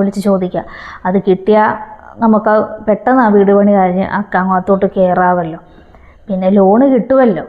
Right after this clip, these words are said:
അച്ഛൻ താമസിച്ചാണെങ്കിലും കിട്ടായ്മയൊന്നുമില്ലല്ലോ, കിട്ടും. അതുകൊണ്ട് ഉമ്മ ചോദിക്കാം,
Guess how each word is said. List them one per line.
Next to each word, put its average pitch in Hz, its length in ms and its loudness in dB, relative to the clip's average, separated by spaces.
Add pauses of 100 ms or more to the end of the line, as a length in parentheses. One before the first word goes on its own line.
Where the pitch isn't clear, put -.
(400)
അച്ഛൻ 202 180 -8 (120)
താമസിച്ചാണെങ്കിലും 214 840 2 (320)
കിട്ടായ്മയൊന്നുമില്ലല്ലോ, 233 1120 2 (340)
കിട്ടും. 180 320 -2 (720)
അതുകൊണ്ട് 202 320 2
ഉമ്മ 196 180 2
ചോദിക്കാം, 180 400 -2